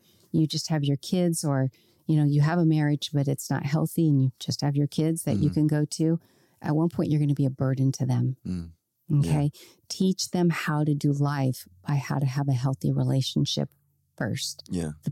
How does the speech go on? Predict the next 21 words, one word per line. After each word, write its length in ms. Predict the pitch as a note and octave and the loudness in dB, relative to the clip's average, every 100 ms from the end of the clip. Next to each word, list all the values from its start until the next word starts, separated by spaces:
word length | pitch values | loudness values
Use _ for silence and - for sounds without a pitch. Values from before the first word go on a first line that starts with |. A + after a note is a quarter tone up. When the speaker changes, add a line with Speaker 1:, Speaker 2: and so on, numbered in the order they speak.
| - | -4
Speaker 1:
best 400 | D3+ C#3+ - - | 0 0 -2 -6
gift 300 | D3+ C3+ - | -4 -4 -2
you 80 | D3 | -4
can 220 | - C#3+ | 2 2
give 220 | C#3+ C#3 | 2 2
your 120 | C#3+ | 0
kids 420 | C#3+ - C3+ C3+ - _ _ - | -2 0 -2 -2 -8 _ _ -12
is 120 | - | -10
two 180 | - D3 | -4 -4
parents 480 | - C#3+ - - - | 0 0 0 -2 -4
that 120 | C#3 | -4
love 180 | C#3 C#3 | -2 -2
each 200 | C3 - | -4 -4
other. 260 | C3+ C#3 B2+ _ _ | -2 -2 -4 _ _
Speaker 2:
Yeah. 220 | - D2 D2+ - - - - - | -10 -10 -10 -16 -20 -20 -16 -2
I 100 | A#2 | -2
think 220 | B2+ D3+ | -2 -2
what 100 | A#2 | 0
it's 180 | F#2 - | 0 -2
doing 340 | - F#2 F2+ E2+ | 0 0 2 0
is, 340 | D#2+ - - | -4 -6 -8